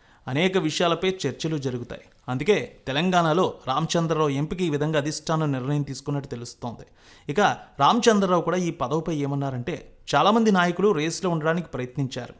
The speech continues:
కానీ పార్టీ సిద్ధాంతానికి కట్టుబడి ఉన్న తనలాంటి పాతకాలపు వారిని బీజేపీ నమ్మిందని" రామచంద్రరావు అన్నారు. కొత్తగా ప్రవేశించిన వారికి ఇప్పటికే ఎన్నికల టికెట్లు, కేంద్ర పదవులు కూడా ఇచ్చారు. సుదీర్ఘకాలం నుంచి ఉన్న వాళ్లకు పార్టీని నడిపించే అవకాశం ఇవ్వాలని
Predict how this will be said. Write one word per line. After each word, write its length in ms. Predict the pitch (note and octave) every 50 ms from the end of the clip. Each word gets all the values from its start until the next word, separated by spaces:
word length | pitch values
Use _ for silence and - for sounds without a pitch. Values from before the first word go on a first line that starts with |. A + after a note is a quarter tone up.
| - -
కానీ 140 | - C3+ D3+
పార్టీ 400 | C#3+ D3 - C#3 D3+ D3 - E3+
సిద్ధాంతానికి 640 | D#3+ - C#3+ C3+ C3+ D#3+ E3 E3+ D#3 F3 C3+ B2+ -
కట్టుబడి 340 | D3 C3+ B2+ D3+ C#3+ D3+
ఉన్న 180 | D3+ D3+ D3+ D3+
తనలాంటి 540 | C#3+ - C#3 B2+ C3 C3 C#3+ F3 F3+ - F3+
పాతకాలపు 640 | - - C#3 C#3+ D3+ D#3+ F3 - E3+ E3 D#3+ D3+ D#3
వారిని 400 | C#3+ C#3+ C#3+ C#3+ F#3 G3 A#2+ - - - - - _ _ -
బీజేపీ 380 | C3+ D#3 E3+ F#3 F#3+ F#3 F#3 F3+
నమ్మిందని" 600 | D3+ C#3+ C#3 C#3+ D3 D3 C#3 C#3+ F3 F#3+ - - - - - - _ _
రామచంద్రరావు 600 | C3 C#3 E3 G#3 A#3 G#3+ G3 E3+ D3+ C#3 D3+ D3+ C3
అన్నారు. 360 | A#2 A#2 A2+ A2+ - - _ _ _ _
కొత్తగా 320 | - D#3+ D#3+ - B3 C4 B3+
ప్రవేశించిన 640 | B3+ A3 G#3 F#3+ F#3+ F#3 F#3 F#3+ F3 - - E3+
వారికి 420 | D#3 D#3 D3 C#3+ C#3+ - G#3+ B3 - - -
ఇప్పటికే 520 | C3+ C#3 - - G3+ F#3 G3 F#3 G3 E3+
ఎన్నికల 300 | D3+ D3+ E3 E3 F#3 E3+
టికెట్లు, 500 | D#3+ D#3+ - D3 C#3 E3+ D#3 D#3 - F3+
కేంద్ర 380 | G3+ F#3+ - D#3 E3 F3+ F3+ F3
పదవులు 360 | E3+ - C3+ B2+ C#3+ D#3+ E3+
కూడా 160 | D#3+ E3 D#3
ఇచ్చారు. 380 | D3 C#3 - - - A#2+ A#2+ - - _ - _ _ _ _
సుదీర్ఘకాలం 760 | - - E3+ F3 A#3+ B3+ A#3 A3+ A3 G3+ G3+ F3+ F#3 F3 E3+
నుంచి 240 | E3 D#3 - F#3
ఉన్న 200 | E3+ D#3+ D3+ D3+
వాళ్లకు 460 | C#3+ C#3 C#3 C3+ C3+ - F#3+ C#3 - - - -
పార్టీని 340 | C3+ D3+ D#3 - F#3+ F3+ E3+
నడిపించే 460 | D#3+ D#3 D3+ D3 D#3 D3+ C#3+ - C#3
అవకాశం 460 | B2 C3 C3+ - D#3 D3+ - D#3+ D3+
ఇవ్వాలని 440 | C#3 B2+ C#3 C3 C3+ C#3 F3+ E3 A#2+